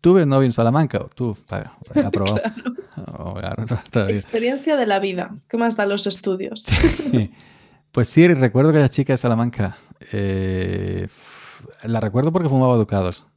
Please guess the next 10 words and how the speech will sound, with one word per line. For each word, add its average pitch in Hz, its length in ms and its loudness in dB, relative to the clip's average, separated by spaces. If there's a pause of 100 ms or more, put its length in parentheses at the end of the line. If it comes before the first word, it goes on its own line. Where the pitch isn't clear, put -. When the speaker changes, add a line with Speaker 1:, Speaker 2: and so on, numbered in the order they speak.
(640)
Speaker 1:
También - 0 -
lo 233 100 -8
Speaker 2:
Sí, 220 220 4
Speaker 1:
conté. 196 200 -2
Speaker 2:
también, 220 280 -2
también 220 240 -2
recuerdo 220 400 -2
que 208 60 -4
lo 208 100 -2
contaste. 196 480 -4